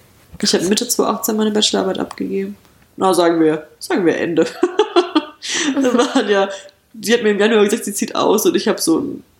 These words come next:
Speaker 1: September, nee, im August hab ich abgegeben. Naja, gut.
Speaker 2: Hm.
Speaker 1: Ich hätte einfach ausziehen sollen. Ich,
Speaker 2: Krass.
Speaker 1: grad wo ich die Geschichte noch mal so eins, also exakt nacherzähle,
Speaker 2: Bin
Speaker 1: so viel
Speaker 2: fein.
Speaker 1: dazu. Jetzt haben wir eine Stunde geredet und mein Hals kratzt.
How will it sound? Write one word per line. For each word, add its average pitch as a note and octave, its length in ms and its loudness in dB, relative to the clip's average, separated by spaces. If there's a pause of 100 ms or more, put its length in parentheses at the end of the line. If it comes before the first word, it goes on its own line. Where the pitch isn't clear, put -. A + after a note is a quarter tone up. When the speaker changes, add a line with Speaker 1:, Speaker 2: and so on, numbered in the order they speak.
(220)
Speaker 1:
September, D#3+ 580 0
nee, F3 80 2
im F3+ 80 0
August F3 340 0
hab D3+ 100 -2
ich - 100 -6
abgegeben. - 580 -6
Naja, - 240 -8
gut. - 280 -12 (140)
Speaker 2:
Hm. F3 540 0 (240)
Speaker 1:
Ich - 100 -6
hätte B3+ 200 2
einfach G#3 220 0
ausziehen G3 340 -2
sollen. F#3+ 340 -2
Ich, G3+ 80 -4
Speaker 2:
Krass. E4 240 0 (220)
Speaker 1:
grad D#4 220 0
wo D4+ 40 6
ich C#4 80 2
die C4+ 100 4
Geschichte B3+ 280 2
noch A#3 120 0
mal A3+ 120 0
so G#3+ 100 0
eins, - 400 0 (500)
also F#3 440 0
exakt A3 340 -2
nacherzähle, G#3 760 0 (220)
Speaker 2:
Bin F3 100 -6
Speaker 1:
so A3+ 140 2
viel F3 120 2
Speaker 2:
fein. F#3 140 4
Speaker 1:
dazu. F3+ 120 2
Jetzt F3+ 120 2
haben G#3+ 80 2
wir G#3+ 60 2
eine G#3+ 100 2
Stunde A3+ 280 -2
geredet G3+ 520 2
und F#3 100 -2
mein F#3+ 220 -4
Hals G3+ 420 0
kratzt. - 680 -4